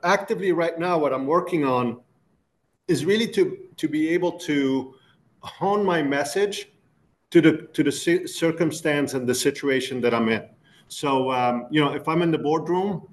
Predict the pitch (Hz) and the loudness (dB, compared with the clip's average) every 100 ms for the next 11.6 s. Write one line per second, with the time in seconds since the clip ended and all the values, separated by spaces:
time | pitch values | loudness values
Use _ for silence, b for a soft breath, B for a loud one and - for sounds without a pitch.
0 | - 110 156 156 151 143 139 139 - 147 | -14 -6 -2 2 2 0 0 -2 0 -2
1 | - - _ _ _ _ - 131 123 117 | -2 -12 _ _ _ _ -4 0 0 0
2 | 113 - _ 135 131 120 120 120 117 - | -4 -8 _ -2 0 2 2 0 -2 -2
3 | 123 120 117 113 113 113 110 - 127 147 | -2 0 2 2 0 0 -4 -6 -2 0
4 | 165 147 135 127 127 117 117 120 117 120 | 0 0 -2 0 0 0 -2 -2 -2 0
5 | 147 147 135 127 117 113 113 127 113 127 | 0 0 0 2 2 0 0 2 2 0
6 | 143 143 131 117 b b b b - 143 | -2 0 0 -2 b b b b -4 -2
7 | - - 160 160 - 135 127 139 131 131 | -2 -2 0 0 -2 -2 -2 -2 0 0
8 | 131 131 123 120 123 - 123 120 113 117 | 0 0 0 0 -2 -6 -2 2 2 -2
9 | - 143 139 - 160 151 156 135 123 120 | 0 0 0 -2 -2 -2 -2 -2 -2 0
10 | 143 139 113 104 104 _ b b 147 123 | 0 0 -6 -6 -8 _ b b -4 -2
11 | 175 185 180 165 151 147 | 0 2 2 2 0 -2